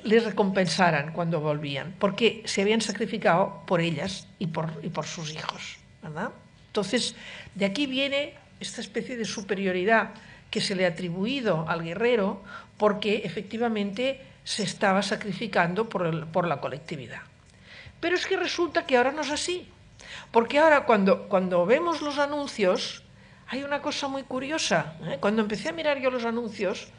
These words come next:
caramba, pero ¿a quién están matando? Si no hay enemigo, ¿eh? O los enemigos son borrosos, eh, ¿no? Marcianos,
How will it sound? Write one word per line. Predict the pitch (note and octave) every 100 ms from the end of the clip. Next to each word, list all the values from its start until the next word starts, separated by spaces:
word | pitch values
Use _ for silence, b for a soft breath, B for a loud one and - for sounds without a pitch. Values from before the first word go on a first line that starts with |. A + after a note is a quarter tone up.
| B B B B B
caramba, | - E4 E4+ A3 E3
pero | A3+ G#3+ -
¿a | A3+
quién | C#4+ C#4+
están | - C#4
matando? | C#4+ C#4+ B3 G3+ D#3+ - - - - - - - - - - - - - - - - - -
Si | - G3
no | F3+
hay | F3
enemigo, | A#3 D4 G4+ G4 - - - - - - - - - - - -
¿eh? | F3+ C#4 C5+ - - B B B B
O | G#3
los | A#3 A#3
enemigos | A#3+ A#3+ D4+ F4+ -
son | C#4 D4 G4 C5+ -
borrosos, | A#3 G3 G#3 A3 C#4 C#4 - - C4+ C4 C4 B3+ - G#3+
eh, | G#3+ G3+ F#3+ F#3+ B B B -
¿no? | C#4 A#4 - - - - - - B B B
Marcianos, | G3 G3 - D4+ D4+ D4 C#4+ E4 -